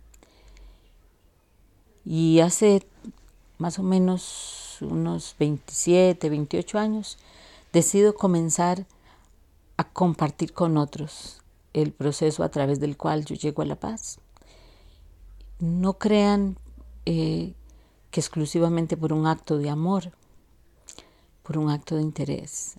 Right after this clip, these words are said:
En la medida en la que otros estén en paz y estén bien, yo también voy a estar en paz, porque al final entiendo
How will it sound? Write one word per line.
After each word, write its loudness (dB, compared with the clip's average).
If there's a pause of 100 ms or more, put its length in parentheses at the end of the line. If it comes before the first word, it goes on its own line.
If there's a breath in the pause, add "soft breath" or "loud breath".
En -2
la -2
medida 0
en -2
la -4
que -6
otros -8
estén -8
en -4
paz -8 (920 soft breath)
y -4
estén -4
bien, 0
yo -2
también -4
voy -6
a -8
estar -10
en -8
paz, -12 (140)
porque -8
al -4
final -2
entiendo 0